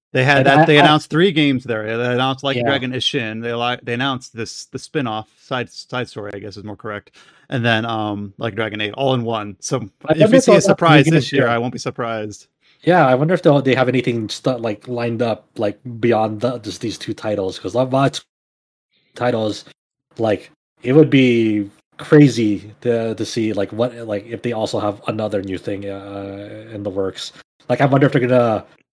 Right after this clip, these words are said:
Speaker 2: like, announce, let's say, a Yakuza, like, uh, remake, remastered remake of, um, not, not, not, uh, Ishin, the, the one before that, uh, Kenzan.
Speaker 1: Kenzan, yeah.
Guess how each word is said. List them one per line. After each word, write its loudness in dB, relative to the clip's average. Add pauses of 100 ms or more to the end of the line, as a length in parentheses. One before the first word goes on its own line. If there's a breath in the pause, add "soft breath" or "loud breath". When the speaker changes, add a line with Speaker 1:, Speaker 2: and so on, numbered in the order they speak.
(240)
Speaker 2:
like, -4
announce, -2
let's -4
say, 0
a -2
Yakuza, -2
like, -4 (180)
uh, -8
remake, -2
remastered -4
remake -4
of, -6
um, -10
not, -14
not, -2
not, -2
uh, -6
Ishin, -8
the, -6
the -10
one -8
before -12
that, -14 (100)
uh, -12
Kenzan. -4
Speaker 1:
Kenzan, -12 (180)
yeah. -14